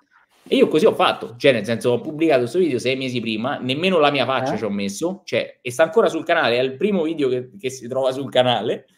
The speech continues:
Speaker 1: cioè, io l'ho
Speaker 2: Niente, devo
Speaker 1: pubblicato.
Speaker 2: andare subito a
Speaker 1: <laughs> No,
Speaker 2: cercare.
Speaker 1: no, no.
Speaker 2: <laughs> Ah, dopo,
Speaker 1: Lascia
Speaker 2: dopo.
Speaker 1: stare, lascia stare, non consiglierei, <laughs> cioè,
Speaker 2: <laughs> Eh,
Speaker 1: questo
Speaker 2: no, no.
Speaker 1: proprio. <laughs>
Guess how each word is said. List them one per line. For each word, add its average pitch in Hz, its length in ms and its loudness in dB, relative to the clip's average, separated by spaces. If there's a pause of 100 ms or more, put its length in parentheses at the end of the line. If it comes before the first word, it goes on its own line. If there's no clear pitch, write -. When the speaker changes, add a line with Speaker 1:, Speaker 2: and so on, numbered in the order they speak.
(160)
Speaker 1:
cioè, - 280 -2
io 117 60 -14
l'ho 110 60 -8
Speaker 2:
Niente, 120 240 -2
devo 117 100 -6
Speaker 1:
pubblicato. 285 320 -2
Speaker 2:
andare 131 400 2
subito 180 720 0
a - 20 0
Speaker 1:
<laughs> - 0 -
No, 120 80 -4
Speaker 2:
cercare. - 340 -8 (140)
Speaker 1:
no, 143 320 0
no. - 140 -2
Speaker 2:
<laughs> - 320 -2 (720)
Ah, 107 160 2 (240)
dopo, 135 280 8
Speaker 1:
Lascia 131 120 6
Speaker 2:
dopo. 113 100 8
Speaker 1:
stare, 117 340 0 (640)
lascia 127 200 -2
stare, 165 380 8
non 190 120 2
consiglierei, 135 920 0
<laughs> - 0 -
cioè, 120 60 -6
Speaker 2:
<laughs> 139 240 -8
Eh, - 40 -20 (760)
Speaker 1:
questo 147 260 10
Speaker 2:
no, 110 80 6
no. - 80 0
Speaker 1:
proprio. 131 340 0 (1300)
<laughs> - 1120 -8